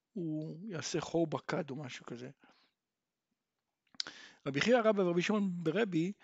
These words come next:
אבון יתבין בחד בית, אז לין מרמרין. הם ישבו באיזה בית שכולו מצופה בשיש. אמרין,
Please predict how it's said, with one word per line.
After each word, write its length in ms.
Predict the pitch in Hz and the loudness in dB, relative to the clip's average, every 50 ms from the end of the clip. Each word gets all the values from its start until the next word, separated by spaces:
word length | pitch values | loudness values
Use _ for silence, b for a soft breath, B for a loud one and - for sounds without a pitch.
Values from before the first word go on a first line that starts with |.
| B B B B B B B | B B B B B B B
אבון 200 | - 131 175 220 | -2 0 2 2
יתבין 380 | 226 180 - - 185 226 214 208 | 4 2 0 0 0 0 2 2
בחד 320 | 165 - - 190 190 160 | 2 2 2 0 0 0
בית, 440 | 147 147 156 175 196 208 - - - - _ - - | 0 0 2 2 2 0 -4 -8 -14 -16 _ -6 -6
אז 160 | 147 127 135 | -4 -2 -2
לין 360 | 147 147 175 220 269 269 294 - - | -2 0 2 2 2 0 -2 -4 -2
מרמרין. 580 | 240 - - 156 160 160 156 156 143 131 123 180 | 0 0 2 2 2 2 2 2 0 0 -2 -4
הם 160 | - 202 180 | -6 -6 -4
ישבו 260 | 180 175 147 - 254 | -4 -4 -4 -4 -4
באיזה 220 | 240 240 220 180 170 | -2 -2 -2 -2 -2
בית 320 | 185 247 302 294 269 220 | -2 -2 -2 -2 -4 -4
שכולו 480 | - - - _ - 233 285 320 302 277 | -4 -6 -6 _ -8 -8 -6 -6 -4 -6
מצופה 340 | 247 - - 185 - - 262 240 208 | -6 -6 -6 -8 -6 -4 -4 -2 0
בשיש. 880 | 208 202 196 190 175 170 - - - 294 240 208 - - - - - B B B B B B B B B B B B B B B B B B B B B B B _ _ _ _ B B B B _ _ - | 0 0 0 -2 -4 -4 -4 -2 0 0 -2 -2 -4 -6 -10 -10 -12 B B B B B B B B B B B B B B B B B B B B B B B _ _ _ _ B B B B _ _ -2
אמרין, 420 | 160 151 160 190 254 254 214 175 | 2 2 4 4 4 2 2 0